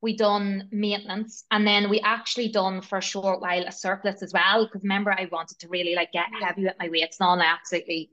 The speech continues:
Speaker 1: went so hard with weights and everything, which was amazing. So I would say being able to understand those different co-, those three different things, and understanding how you feel when you're in a diff-, deficit, understanding how much better you feel when you're in a maintenance and stuff like that,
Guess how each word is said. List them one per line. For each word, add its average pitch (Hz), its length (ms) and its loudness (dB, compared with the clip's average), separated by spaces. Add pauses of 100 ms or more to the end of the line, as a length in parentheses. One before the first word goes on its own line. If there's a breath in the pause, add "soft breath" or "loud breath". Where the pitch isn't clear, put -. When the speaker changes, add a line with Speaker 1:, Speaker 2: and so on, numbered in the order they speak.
(100)
Speaker 1:
went 185 320 0
so 190 340 0
hard 190 280 4
with 196 160 -8
weights 202 300 -4
and 233 120 -2
everything, 240 320 -4
which 185 160 -8
was 175 100 -10
amazing. 180 440 0 (400 loud breath)
So 262 240 2
I 277 140 6
would 294 160 -6
say 226 400 0 (340)
being 320 260 2 (120)
able 240 280 2
to 233 160 -4
understand 220 640 2
those 202 560 -4 (240)
different 220 380 0
co-, 233 200 -6
those 214 260 4
three 220 180 2
different 202 360 -2
things, 214 520 2
and 196 280 2
understanding 208 840 2 (180 loud breath)
how 220 140 -2
you 208 180 2
feel 233 320 -2
when 226 100 0
you're 226 120 2
in 226 80 2
a 226 60 2
diff-, 220 200 -2 (220)
deficit, 220 640 -2
understanding 208 520 0
how 202 120 0
much 196 200 -4
better 214 200 0
you 196 160 -4
feel 202 280 -2
when 202 80 -2
you're 196 120 0
in 190 40 -2
a 190 60 -2
maintenance 226 640 -2
and 202 120 -8
stuff - 200 -6
like 202 140 0
that, 208 260 6